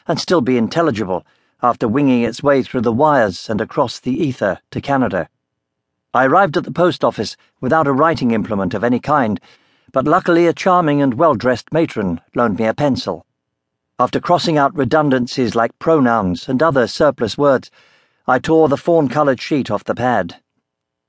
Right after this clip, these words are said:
Next, I had to negotiate the throng occupying the room, making my way from the heavily scarred wooden shelf I had been working at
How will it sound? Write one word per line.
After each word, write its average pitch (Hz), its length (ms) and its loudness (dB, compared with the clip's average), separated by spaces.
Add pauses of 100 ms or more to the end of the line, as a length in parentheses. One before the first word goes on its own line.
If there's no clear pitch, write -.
(300)
Next, 139 300 -2
I 131 80 2
had 127 160 0
to 135 100 -4
negotiate 127 680 0
the 139 100 -8
throng 131 540 0
occupying 131 500 -2
the 110 100 0
room, 113 320 0 (460)
making 127 300 0
my 123 160 4
way 143 200 2
from 131 200 0
the 123 80 2
heavily 131 360 0
scarred 139 460 0
wooden 113 300 0
shelf 127 440 0
I 107 80 2
had 107 120 0
been 107 160 -2
working 131 340 0
at 113 180 -2